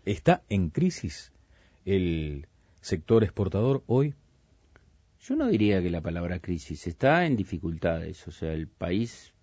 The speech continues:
Speaker 2: todos sabemos, ha perdido competitividad. Este, sobre todo, yo diría, desde el, desde el dos mil once, este, perdió bastante, fue perdiendo competitividad año a año, y eso nos llevó a un deterioro, sin duda alguna, del sector.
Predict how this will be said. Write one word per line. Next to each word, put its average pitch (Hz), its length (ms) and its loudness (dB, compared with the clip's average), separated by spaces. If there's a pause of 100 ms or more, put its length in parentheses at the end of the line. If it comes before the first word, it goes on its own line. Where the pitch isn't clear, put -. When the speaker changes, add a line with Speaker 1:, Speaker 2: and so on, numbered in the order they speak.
(160)
Speaker 2:
todos 92 300 0
sabemos, 104 720 -2
ha 80 60 -6
perdido 85 360 -2
competitividad. 90 800 -2 (800)
Este, - 480 -14
sobre 82 340 -4
todo, 98 300 0
yo 85 160 -6
diría, 87 380 0
desde 80 260 -4
el, 87 400 -10 (260)
desde 85 300 -10
el 76 140 -8
dos 90 100 -12
mil 85 220 -2
once, 113 420 -2 (260)
este, 82 920 -10 (100)
perdió 82 320 -4
bastante, 85 560 -4
fue 80 240 -10
perdiendo 87 460 -2
competitividad 82 720 -4
año 92 200 -2
a 107 60 0
año, 123 260 -2 (800)
y 120 140 4
eso 156 220 4
nos 127 160 2
llevó 98 200 4
a 104 40 4
un 104 80 2
deterioro, 92 640 2
sin 85 200 -4
duda 87 220 0
alguna, 87 280 0
del 85 100 -4
sector. 85 540 -2